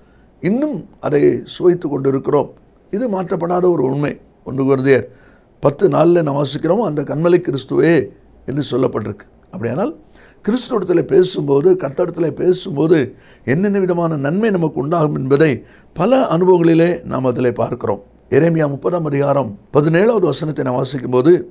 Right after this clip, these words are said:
"அவர்கள் உன்னை சகாரிப்பாரற்ற சீயோன் என்று சொல்லி,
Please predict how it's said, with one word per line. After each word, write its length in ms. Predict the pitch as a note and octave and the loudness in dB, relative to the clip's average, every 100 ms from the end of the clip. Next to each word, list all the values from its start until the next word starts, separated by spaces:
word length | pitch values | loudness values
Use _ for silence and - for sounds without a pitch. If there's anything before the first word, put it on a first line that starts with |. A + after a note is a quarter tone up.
| - | -10
"அவர்கள் 420 | C#3+ G3+ C4 C4 | -4 -2 0 0
உன்னை 480 | D3 D#3 E3+ D3+ A2+ - - | 0 0 0 0 -4 -12 -10
சகாரிப்பாரற்ற 920 | C#3 F3+ A#3 A#3+ A3 A3 A3+ A3+ A3+ F3 | -6 -2 -2 0 0 2 2 0 -6 -6
சீயோன் 340 | E3 E3+ F3+ F3+ - _ _ | 0 2 2 -2 -12 _ _
என்று 180 | - B2 | -10 -8
சொல்லி, 400 | A#2 G2 C3+ G3 | -8 -2 0 -2